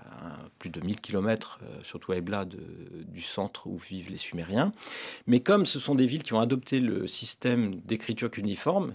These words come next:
et que ce système d'écriture cuniforme est lié à la culture sumérienne, eh bien, les scribes à Mari et à Ebla devaient apprendre le sumérien.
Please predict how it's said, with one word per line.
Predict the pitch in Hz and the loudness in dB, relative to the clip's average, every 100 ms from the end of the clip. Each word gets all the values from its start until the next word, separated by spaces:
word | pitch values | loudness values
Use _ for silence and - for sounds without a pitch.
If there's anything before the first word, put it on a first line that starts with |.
| 98 | -6
et | |
que | 107 104 | -4 -2
ce | - | 0
système | 131 - 170 | 0 6 8
d'écriture | 147 127 131 143 | 8 4 0 -2
cuniforme | 135 135 127 147 135 110 - | -2 0 0 4 4 4 2
est | 117 | 4
lié | 117 135 160 156 - | 4 6 6 4 0
à | 101 | 0
la | 101 | 0
culture | - 110 - 110 | 0 -4 -2 -4
sumérienne, | - 104 98 101 156 | -2 0 0 0 0
eh | 117 | 0
bien, | 92 127 | 2 2
les | 107 | 2
scribes | - - 117 131 110 - | -2 -4 0 0 0 2
à | 104 | 4
Mari | 107 92 113 113 - - | 4 0 -4 -6 -8 0
et | 117 | 4
à | |
Ebla | 104 90 113 | 4 4 2
devaient | 135 98 | 2 0
apprendre | 95 - 123 | -2 2 2
le | 120 | 2
sumérien. | - 110 92 | 0 -4 -6